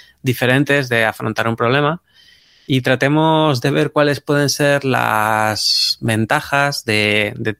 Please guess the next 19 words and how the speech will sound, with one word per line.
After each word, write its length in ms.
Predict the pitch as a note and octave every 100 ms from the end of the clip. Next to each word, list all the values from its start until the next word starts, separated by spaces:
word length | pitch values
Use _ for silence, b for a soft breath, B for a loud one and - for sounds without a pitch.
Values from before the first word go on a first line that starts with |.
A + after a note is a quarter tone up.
| -
de 160 | B2+ A2+
estar 240 | - A#2
tan 160 | C3+ B2+
acotados, 600 | - G2+ G#2 G#2 A2+ -
o 60 | A#2+
por 140 | A2
lo 40 | A2
menos 320 | A2 C3+ C#3
cuál 180 | - A#2
es 80 | A#2
la 80 | A2+
ventaja 340 | G#2+ A2+ C3
competitiva, 640 | A#2+ G#2+ G2+ G2+ - G#2 G#2
¿no? 140 | D3 B B B B
Lo 120 | D3
que 100 | B2+
se 200 | B2+ C3+
suele 240 | A#2 C#3 C#3
decir, 640 | C#3 C#3 C3 - D#3 E3